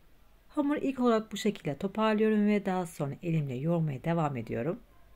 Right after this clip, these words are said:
Lütfen buraya kadar izlediysen küçük bir yorum emoji bırakmayı unutma. Sizler kanalımı hangi ülke ve şehirden izliyorsanız lütfen yorumlara yazın.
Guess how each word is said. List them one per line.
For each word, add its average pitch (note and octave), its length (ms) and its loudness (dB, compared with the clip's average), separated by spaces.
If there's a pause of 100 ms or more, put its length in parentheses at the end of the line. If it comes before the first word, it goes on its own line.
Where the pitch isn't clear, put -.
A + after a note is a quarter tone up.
(680)
Lütfen B3+ 420 4
buraya B3 200 8
kadar A#3 260 4
izlediysen F#3+ 760 0
küçük G#3 340 -4
bir F3+ 60 2
yorum D#3+ 300 2
emoji D#3+ 340 2
bırakmayı D3 680 -2
unutma. D3+ 580 -4 (1600)
Sizler C4 520 4
kanalımı G#3+ 480 4
hangi F#3+ 420 4
ülke F3+ 200 2
ve E3+ 100 4
şehirden D#3 500 0
izliyorsanız F#3+ 680 0
lütfen E3+ 300 -2
yorumlara D3 460 -2
yazın. F#3+ 460 0